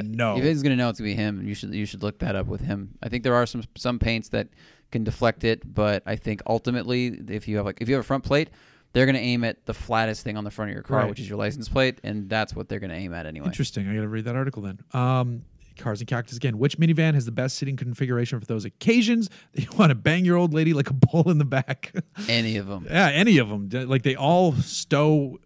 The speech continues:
Speaker 1: seats. They all, like, a-, any
Speaker 2: Well,
Speaker 1: of them.
Speaker 2: how much room you need? I mean,
Speaker 1: Right.
Speaker 2: you know, Dodge does stow and go, and you can put those down real quick.
Speaker 1: Honda has the Magic Seat. Uh,
Speaker 2: <laughs>
Speaker 1: so
Speaker 2: Victory.
Speaker 1: make magic happen in the seat.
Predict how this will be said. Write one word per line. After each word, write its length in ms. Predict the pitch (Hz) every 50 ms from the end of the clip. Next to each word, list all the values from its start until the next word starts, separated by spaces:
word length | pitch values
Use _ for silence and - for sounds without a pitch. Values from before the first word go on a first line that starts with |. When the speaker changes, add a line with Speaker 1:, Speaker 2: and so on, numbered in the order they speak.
| _ -
Speaker 1:
seats. 480 | - - - 143 135 135 135 131 -
They 100 | - 135
all, 200 | 147 147 151 143
like, 280 | 131 139 135 123 - - -
a-, 80 | - - _ _ _ -
any 340 | 180 175 175 170 170 156 135
Speaker 2:
Well, 80 | 127
Speaker 1:
of 160 | 117 107 98 101
them. 100 | 113 113
Speaker 2:
how 100 | 165 185
much 140 | 185 135 131
room 200 | 170 214 247 220
you 80 | 160
need? 220 | 135 117 101 98 -
I 20 |
mean, 80 | - 117
Speaker 1:
Right. 220 | 156 151 - 135 113
Speaker 2:
you 120 | 110 123 127
know, 160 | 120 123 127
Dodge 340 | 110 127 127 131 135 135 127
does 160 | 135 123 113
stow 260 | - - - 139 165 175
and 100 | 151 113
go, 200 | 120 113 110 107
and 60 | 107 110
you 40 |
can 120 | 113 - 104
put 120 | - - -
those 180 | 120 117 110 98
down 400 | 117 113 113 107 104 101 92 -
real 160 | 120 123 131
quick. 160 | 123 - 143
Speaker 1:
Honda 200 | 131 135 143 147
has 160 | 135 143 151 139
the 80 | 156 156
Magic 300 | 170 180 185 160 165 -
Seat. 300 | - - 117 104 101 - - -
Uh, 380 | - 120 120 123 123 123 123 120 - - - -
Speaker 2:
<laughs> 380 | 190 - - - - 220 190 - - _ _ _ _ _ - -
Speaker 1:
so 520 | 147 - - 156 147 147 147 135 135 135 - 117 120 123
Speaker 2:
Victory. 180 | 123 - 135 120
Speaker 1:
make 280 | 120 127 135 131 113 123
magic 300 | 139 143 143 131 - 143
happen 300 | - 131 123 - - 127
in 120 | 131 131 139
the 80 | 143
seat. 240 | - - 208 - -